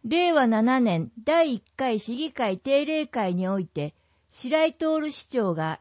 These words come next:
施政方針演説を行い、令和七年度を迎えるにあたっての決意を表明しました。全文は市ホームページをご覧ください。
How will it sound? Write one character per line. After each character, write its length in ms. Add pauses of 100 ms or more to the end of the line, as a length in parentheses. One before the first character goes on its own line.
施 180
政 360
方 220
針 320
演 240
説 320
を 140
行 200
い、 340 (500)
令 280
和 120
七 300
年 280
度 180
を 40
迎 360
え 60
る 80
に 160
あ 100
た 160
っ 40
て 220
の 300
決 340
意 120
を 300
表 220
明 180
し 160
ま 160
し 140
た。 220 (1160)
全 320
文 240
は 340
市 440
ホ 220
ー 20
ム 140
ペ 240
ー 60
ジ 180
を 160
ご 160
覧 220
く 100
だ 140
さ 220
い。 140